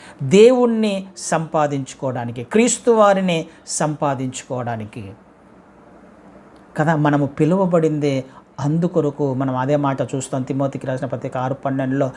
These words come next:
ఎందుకొరకు మనం పిలువబడ్డాము? నిత్యత్వం కొరకే మనం పిలువబడ్డాము కదా. అందుకే మంచి పోరాటం పోరాడమంటాడు ఆయన కదా.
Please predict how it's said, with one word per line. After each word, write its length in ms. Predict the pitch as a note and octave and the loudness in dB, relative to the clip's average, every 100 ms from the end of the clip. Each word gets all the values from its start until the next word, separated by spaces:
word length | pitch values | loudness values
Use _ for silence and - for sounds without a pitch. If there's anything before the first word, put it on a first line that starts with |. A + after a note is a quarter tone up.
| - - | -14 0
ఎందుకొరకు 480 | D#3 G#3 A3 A#3 G#3+ | 2 4 4 2 0
మనం 180 | G3+ F3 | -2 -2
పిలువబడ్డాము? 960 | D#3 C#3 C#3 C3 A#2+ A#2 A#2 A#2 A2 - - - - - - - - - D#3 | -2 -4 -4 -4 -6 -8 -10 -10 -12 -16 -20 -20 -20 -20 -20 -20 -20 -6 0
నిత్యత్వం 840 | E3+ - F#3+ F3+ - D#3+ D#3+ D#3+ | 0 0 -4 -4 -6 -4 -2 -2
కొరకే 480 | D3 D3+ D3 - F#3+ | 0 0 0 -2 -2
మనం 200 | E3+ D3+ | 0 -2
పిలువబడ్డాము 840 | C#3 B2+ A#2 A#2+ A#2 A#2 A2 A2+ - - - - - - - D3+ | -4 -6 -6 -8 -8 -10 -10 -12 -16 -20 -20 -20 -20 -20 -8 -4
కదా. 120 | D#3 | 2
అందుకే 340 | E3+ A3 A3+ | 2 4 2
మంచి 360 | F#3+ E3 F#3+ A#3 | 2 0 -2 -4
పోరాటం 480 | G#3+ G3 E3 D#3+ D3 | 0 2 2 0 -4
పోరాడమంటాడు 840 | C#3+ C#3 C3+ B2+ A#2+ A#2 A#2 A2 | -2 -2 -2 -2 -6 -8 -8 -10
ఆయన 160 | A2 G#2+ - - - - - - - - - - - - - | -12 -12 -16 -20 -20 -20 -20 -20 -20 -20 -20 -20 -20 -20 -4
కదా. 220 | F#3+ G#3+ | 0 0